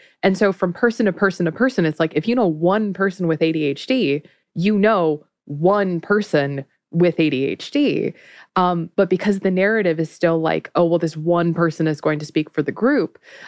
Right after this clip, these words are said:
Um, that's why, like, I honestly get really nervous when I do interviews like this, because it's like, "This is my experience. This is, this is my experience." Um, but the pushback that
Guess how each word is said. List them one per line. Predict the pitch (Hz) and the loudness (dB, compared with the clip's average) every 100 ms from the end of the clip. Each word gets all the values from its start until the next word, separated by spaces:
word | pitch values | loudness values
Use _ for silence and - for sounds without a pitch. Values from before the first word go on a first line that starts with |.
| - | -4
Um, | 180 170 165 | 0 0 0
that's | 202 285 453 | -2 0 2
why, | 440 214 | 2 2
like, | 220 175 | 0 0
I | 196 | 0
honestly | 190 240 311 311 | 0 -2 0 0
get | 226 196 | 2 2
really | 175 165 | 0 0
nervous | 165 277 277 135 143 | 0 2 2 -2 -2
when | 185 175 | -2 0
I | 165 | 0
do | 160 233 277 180 | 2 2 2 2
interviews | 165 240 320 196 175 | 0 0 0 0 0
like | 147 139 | -2 0
this, | 147 - | -2 0
because | 180 185 | -2 0
it's | 180 | 0
like, | 180 156 | 0 2
"This | 233 233 | 2 2
is | 196 | 0
my | 160 | 0
experience. | 147 - - - - _ | -2 -6 -8 -8 -18 _
This | 180 175 | 0 2
is, | 185 | 0
this | 170 180 | 0 0
is | 180 165 | 0 2
my | 165 | 0
experience." | 165 - 160 156 151 151 - - - - - | 0 -2 0 0 -2 -6 -16 -20 -20 -8 0
Um, | 170 165 | 0 0
but | 180 | -2
the | 175 | 0
pushback | 254 262 202 175 | 0 2 0 2
that | 160 | -2